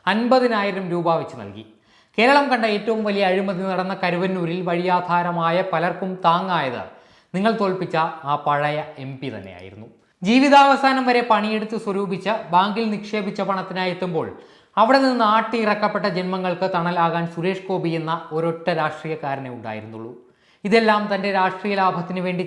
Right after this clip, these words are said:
ചെയ്യുന്ന പ്രവർത്തികളായിരുന്നുവെങ്കിൽ അദ്ദേഹത്തിൻ്റെ പ്രവർത്തനങ്ങളെല്ലാം തൃശ്ശൂർ ലോക്സഭാ മണ്ഡലത്തിനുള്ളിൽ മാത്രം നിന്നേനെ. എന്നാൽ കേരളത്തിലെ പതിനാല് ജില്ലകളിൽ അദ്ദേഹം എത്തിച്ചു നൽകിയ സഹായങ്ങൾ വെച്ച് നോക്കുകയാണെങ്കിൽ അതിലേറ്റവും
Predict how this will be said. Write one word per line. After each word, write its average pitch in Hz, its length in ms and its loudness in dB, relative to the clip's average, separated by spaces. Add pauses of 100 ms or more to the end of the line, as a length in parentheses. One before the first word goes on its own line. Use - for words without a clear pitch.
ചെയ്യുന്ന 175 340 -2
പ്രവർത്തികളായിരുന്നുവെങ്കിൽ 170 1120 -2 (520)
അദ്ദേഹത്തിൻ്റെ 196 500 0
പ്രവർത്തനങ്ങളെല്ലാം 190 760 0 (100)
തൃശ്ശൂർ 175 280 -4 (100)
ലോക്സഭാ 185 460 -2
മണ്ഡലത്തിനുള്ളിൽ 175 640 -4 (120)
മാത്രം 143 320 -6
നിന്നേനെ. 110 320 -12 (520)
എന്നാൽ 185 160 0 (100)
കേരളത്തിലെ 190 380 2 (180)
പതിനാല് 220 580 2
ജില്ലകളിൽ 196 380 -4 (100)
അദ്ദേഹം 175 300 -2
എത്തിച്ചു 170 300 -6
നൽകിയ 165 300 -2
സഹായങ്ങൾ 165 500 0
വെച്ച് 156 200 -12
നോക്കുകയാണെങ്കിൽ 143 640 -6 (480)
അതിലേറ്റവും 208 500 2